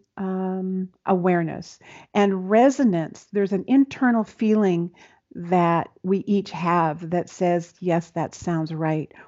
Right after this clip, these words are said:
or, "Yes, that sounds like, yes, that sounds like home," or, "That feels like truth to me in my body." And that's resonance.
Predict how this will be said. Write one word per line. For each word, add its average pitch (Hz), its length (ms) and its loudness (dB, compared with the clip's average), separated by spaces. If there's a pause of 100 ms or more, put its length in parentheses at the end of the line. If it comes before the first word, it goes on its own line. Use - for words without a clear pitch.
(120)
or, 170 100 -2
"Yes, 185 440 0
that 170 240 -4
sounds 170 420 -2
like, 160 440 -6 (840)
yes, 190 240 0
that 170 240 -4
sounds 165 680 -2 (140)
like 170 480 -4 (260)
home," 160 560 0 (100)
or, 170 480 -2 (840)
"That 175 300 0 (100)
feels 208 520 0
like 165 260 0
truth 196 520 2
to 196 120 -4
me 170 200 2
in 165 100 2
my 160 180 2
body." 156 600 0 (360)
And 196 140 0
that's 269 420 -2 (200)
resonance. 190 840 -2